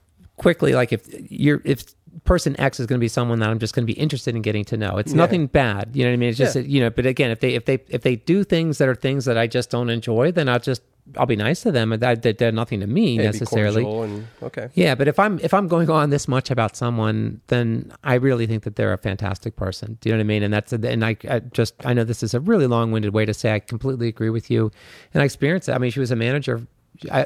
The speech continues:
Speaker 1: she was my second manager at FedEx. My first one was also a very nice woman that was more like a mom type and wasn't
Speaker 2: Mm.
Speaker 1: as aggressive, and no
Speaker 2: Gotcha.
Speaker 1: one had a problem with her.
Speaker 2: <laughs>
Speaker 1: Do you know what I mean?
Speaker 2: Yeah.
Speaker 1: Everybody loved her. Like, she was just everybody's mom. She was so sweet.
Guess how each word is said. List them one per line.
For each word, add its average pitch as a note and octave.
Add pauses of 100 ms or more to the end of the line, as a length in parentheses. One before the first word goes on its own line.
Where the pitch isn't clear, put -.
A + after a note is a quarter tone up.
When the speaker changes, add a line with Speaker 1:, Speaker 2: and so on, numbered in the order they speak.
Speaker 1:
she B2+
was C3+
my A#2
second D3
manager A#2
at -
FedEx. A2
My A2
first C#3
one C3
was A2+
also C#3+
a C3+
very A2
nice A2+
woman A#2 (720)
that D3+
was C3+
more C3
like B2+
a C3+
mom B2+
type A2+ (220)
and B2
wasn't A#2+
Speaker 2:
Mm. A#2
Speaker 1:
as G#2+
aggressive, A2
and A2+
no C#3
Speaker 2:
Gotcha. D#3
Speaker 1:
one C#3+
had A#2
a G#2
problem G2
with F#2+
her. F#2+
Speaker 2:
<laughs> -
Speaker 1:
Do -
you B2+
know B2+
what B2+
I A#2+
mean? B2+
Speaker 2:
Yeah. C3+
Speaker 1:
Everybody C#3
loved B2+
her. C3+
Like, G#2
she D3
was C#3
just A#2
everybody's D3
mom. C3
She -
was G2+
so D3+
sweet. D3